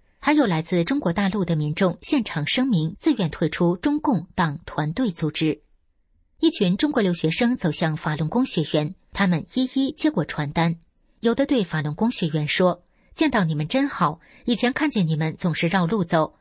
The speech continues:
这次决定不再回避。你们的笑容令我感到温暖，像回到家里一样。我相信你们说的，相信法轮大法是好的。”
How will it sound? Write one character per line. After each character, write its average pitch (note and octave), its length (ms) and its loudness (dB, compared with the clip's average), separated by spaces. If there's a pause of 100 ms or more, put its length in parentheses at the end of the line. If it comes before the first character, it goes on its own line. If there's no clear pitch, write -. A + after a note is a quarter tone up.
这 D#4 120 4
次 F3+ 140 -2
决 D#3 180 -2
定 E3 300 0
不 D3+ 160 0
再 A3+ 180 0
回 D#3 240 -2
避。 E3+ 300 -2 (400)
你 B3 80 2
们 B3 120 0
的 D4 60 0
笑 C#4 220 0
容 D#3+ 260 0
令 F3+ 140 0
我 D#3 120 0
感 D#3+ 180 -4
到 D#3 180 -2
温 B3 140 0
暖， F#3 240 0 (240)
像 D#3+ 280 0
回 D#3+ 140 2
到 E3 160 0
家 A#3 220 0
里 F#3 240 -2
一 D#3+ 80 0
样。 D#3+ 260 -2 (360)
我 B3+ 100 4
相 D4+ 200 0
信 A#3 200 0
你 D#3 60 0
们 D3+ 140 -2
说 E3 240 0
的， D#3+ 200 0 (160)
相 C#4+ 220 0
信 G3 260 -4
法 D#3 240 -4
轮 D#3 180 -4
大 G3 180 0
法 D#3 300 -4
是 - 160 -2
好 D3 320 -6
的。” - 220 -2